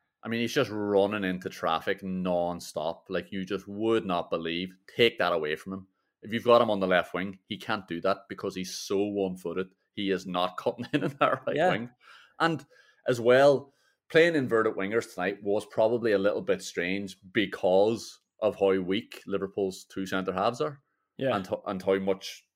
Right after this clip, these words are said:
Speaker 1: a mistake their keeper has in this game. Get the ball in the wing and maybe cross it in. Let's see what happens from that as-,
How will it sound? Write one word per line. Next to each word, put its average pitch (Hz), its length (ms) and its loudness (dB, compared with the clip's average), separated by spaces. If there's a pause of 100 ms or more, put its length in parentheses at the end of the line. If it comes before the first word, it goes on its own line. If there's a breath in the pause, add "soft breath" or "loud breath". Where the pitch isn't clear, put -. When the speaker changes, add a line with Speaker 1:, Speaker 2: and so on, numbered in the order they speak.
(160)
Speaker 1:
a 104 100 0
mistake 98 480 0
their 110 80 -2
keeper 104 280 -4
has 131 180 2
in 120 80 -4
this 123 140 -6
game. 143 320 -8 (600)
Get 180 140 -2
the - 60 -8
ball 95 220 2
in 90 60 2
the 87 60 -6
wing 92 180 -2
and 120 60 -2
maybe 95 160 -4
cross - 500 -4
it 82 80 -6
in. 120 220 -6 (500)
Let's 107 160 -8
see 110 120 -2
what 98 140 2
happens 92 360 0
from 85 140 -10
that 87 200 2
as-, 120 240 -2